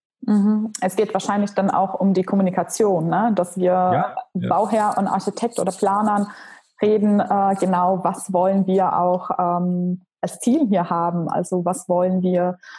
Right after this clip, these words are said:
Speaker 1: ähm, wie wollen wir die unterschiedlichen Daten austauschen? Wie genau wollen wir das planen? Und dass es auch, äh, für jeden klar ist, worum es geht, oder? Geht es
Speaker 2: Ah,
Speaker 1: darum?
Speaker 2: ja, absolut, ja.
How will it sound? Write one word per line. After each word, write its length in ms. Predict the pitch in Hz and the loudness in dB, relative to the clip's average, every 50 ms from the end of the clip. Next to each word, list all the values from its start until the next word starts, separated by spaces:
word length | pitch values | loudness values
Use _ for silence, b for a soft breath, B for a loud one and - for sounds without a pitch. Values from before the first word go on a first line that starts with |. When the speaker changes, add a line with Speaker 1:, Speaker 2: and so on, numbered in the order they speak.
| B B B _ - | B B B _ -4
Speaker 1:
ähm, 640 | 175 180 180 175 175 175 175 180 180 180 175 170 - | -2 0 0 2 0 0 0 0 0 0 -2 -2 -2
wie 260 | - 180 202 220 208 190 | 0 2 2 2 2 2
wollen 340 | 190 190 196 196 196 196 | 2 2 2 2 2 2
wir 560 | 180 180 185 180 175 180 180 180 185 180 - - - - - - 185 - 185 - _ _ - | 2 2 2 2 2 2 2 0 0 -2 -4 -6 -8 -10 -8 -8 -8 -8 -8 -14 _ _ -2
die 80 | 160 | 0
unterschiedlichen 540 | 175 185 190 196 - - 202 190 - - 196 | 0 0 0 0 0 -2 -2 -2 0 -2 0
Daten 320 | 185 156 165 170 - - - | 0 0 -2 -2 -4 -4 -2
austauschen? 960 | - 143 196 226 226 - - 190 180 185 202 - - - 202 196 196 190 175 | 0 0 0 -2 -2 -2 0 0 2 2 0 -2 -2 0 0 2 2 2 0
Wie 100 | 185 185 | 0 0
genau 460 | 185 180 175 170 170 180 196 214 202 | 0 0 0 0 2 2 2 2 2
wollen 280 | 196 185 190 196 196 190 | 2 2 2 2 2 2
wir 220 | 180 185 185 190 | 2 0 0 0
das 200 | 185 190 - - | 0 -4 -4 -4
planen? 640 | _ 202 165 165 170 175 185 190 190 185 190 190 185 B B B B B B B _ - | _ -2 0 0 0 0 0 0 0 0 -2 -2 -4 B B B B B B B _ -4
Und 600 | 185 185 185 180 185 185 185 180 180 - - - | 0 0 2 2 2 2 2 0 -2 -2 -2 -2
dass 140 | 180 180 185 | -2 0 0
es 180 | 185 185 - | -2 -2 -2
auch, 400 | - - 170 170 180 180 - - - - | -2 0 0 2 0 0 -2 -4 -4 -2
äh, 160 | 175 175 175 175 | -2 -2 -2 -4
für 160 | - - 185 | -2 0 0
jeden 240 | 180 185 180 180 165 | 2 2 2 0 -2
klar 380 | - - 175 180 233 233 - | -2 0 0 0 0 0 0
ist, 160 | 156 151 - - | -2 -4 -4 -4
worum 320 | 170 165 160 - 170 - | -4 -4 -4 -4 -6 -6
es 180 | - - - - | -8 -10 -10 -6
geht, 360 | - 151 107 - - - - | -4 -4 -2 -4 -4 -6 -6
oder? 260 | - - 196 262 277 | -4 -2 -2 0 -2
Geht 220 | 240 - 196 208 220 | 0 -2 -2 -4 -4
es 100 | 214 - - | -4 -4 -2
Speaker 2:
Ah, 140 | - - 196 | -2 -2 -2
Speaker 1:
darum? 140 | - - | -2 -2
Speaker 2:
ja, 180 | - 143 175 190 | -2 0 0 0
absolut, 440 | 175 175 - 185 165 170 160 - - | -2 -2 0 0 0 0 -2 -4 -8
ja. 240 | 127 123 123 139 | -6 -4 -4 -4